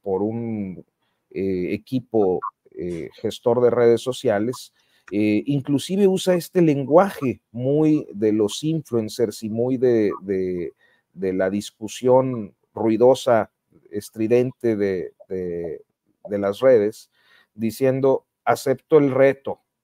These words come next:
y le propongo una entrevista y no me salga con que la investidura". Eh,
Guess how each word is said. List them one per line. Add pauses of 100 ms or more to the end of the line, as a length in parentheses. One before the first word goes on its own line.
(100)
y
le
propongo
una
entrevista
y
no
me
salga
con
que
la
investidura". (680)
Eh,